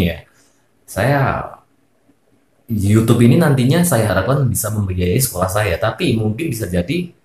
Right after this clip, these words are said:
saya akan menyesal karena yu-, di, lewat di YouTube ini saya kurang fokus untuk belajar ataupun lainnya. Tapi ketika ini kok bisa memberikan dampak yang positif, maka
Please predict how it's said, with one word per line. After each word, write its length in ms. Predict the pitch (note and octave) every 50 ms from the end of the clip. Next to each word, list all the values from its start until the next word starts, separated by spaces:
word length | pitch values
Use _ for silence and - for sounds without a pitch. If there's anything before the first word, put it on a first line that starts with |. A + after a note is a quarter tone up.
| _ _ _ _ _ _ _ _ _
saya 300 | - - B2 C3 D3 C#3+
akan 240 | - A2 G#2 G2+
menyesal 480 | G2 G2 F#2+ - A#2+ A#2+ C#3 C#3 - -
karena 640 | G#2+ F#2+ E2+ F#2 G2+ A2 C#3 D#3+ C#3+ A2 G#2 - - - _ _ _ _ _ _ _ _ _ _ _ _
yu-, 240 | G2+ G#2 F2+ - - - _ -
di, 400 | A#2 A2 A2+ A2 A2 G#2+ G#2+ G#2+
lewat 240 | G#2 G#2+ A2 G2+
di 80 | G2+ F#2+
YouTube 320 | G#2 G#2 - - A2 -
ini 580 | - C3+ D3+ C3+ A#2 G#2+ G#2 G2 G#2 G#2+ A2+ A#2+ - - _ _ _ _ _ _ _ _
saya 300 | - - F#2 G#2+ B2 A#2
kurang 240 | A#2+ A2+ A2 G#2+
fokus 320 | - A2 G#2 - A2 - -
untuk 220 | G#2 G2 F#2+ F2 F#2
belajar 420 | G2 A2+ A2 A2 G#2+ G#2+ G#2+ G#2 D2
ataupun 640 | F2 - - F#2+ - - A2+ A#2 A#2 A#2 A2+ A#2 - - _ _ _ _ _ _ _ _ _ _ _ -
lainnya. 800 | F2+ F#2+ G2 G#2 A#2 C3 B2 G#2+ F2+ E2+ E2 D#2+ D#2 D2+ E2 - _
Tapi 720 | _ - D#3+ F3 F3 - - G#2 F#2+ F#2 F#2 G2 A2 B2+ C3+ B2+ - _ _ _ _ _ -
ketika 320 | A#2 A2 A#2+ A#2 A2+ -
ini 320 | - A2+ A2 G#2+ A2 A2 G#2+
kok 240 | - A#2 - A2 G2 F2+
bisa 240 | F2 F#2 - G#2 G2
memberikan 560 | F#2 F#2 F2+ F#2 F2+ - - F#2 F2+ F2 F2
dampak 320 | F#2 F2 F2 F2 - -
yang 160 | F2 F2+ F2 F2
positif, 560 | F#2 F#2 - C3+ C3+ - - E2 E2 E2 -
maka 560 | F2 F#2+ A2+ - - F3+ F3 - - -